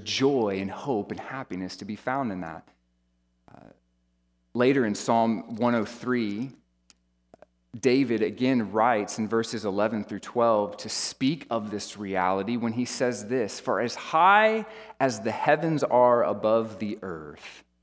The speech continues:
so great is his steadfast love towards those who fear him. As far as the east is from the west,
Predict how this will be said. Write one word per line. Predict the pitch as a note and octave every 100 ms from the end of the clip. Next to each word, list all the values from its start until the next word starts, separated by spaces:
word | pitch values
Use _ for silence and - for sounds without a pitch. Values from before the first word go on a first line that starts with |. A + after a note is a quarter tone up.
| _ _ _ _ _
so | - - D#3
great | C#3 A#2+ B2 C3+ A2+ G2+
is | A2
his | - A2
steadfast | - A#2 A#2 - A#2 A#2+ -
love | G#2 G2 G2+
towards | - A2 A2 G2
those | F2+ F#2+ F2+ F2+ F2
who | -
fear | - - B2+
him. | G#2+ F2+ E2 - _ _ _ _ _ _ _
As | - A#2+ -
far | - F3+ F#3+ G3+
as | F#3 C3+ A2
the | A#2+
east | - D3+ E3+ -
is | C#3+ C#3+ C3+
from | - - C3 C3 B2
the | A2+
west, | G#2 G#2 F#2 E2+ - -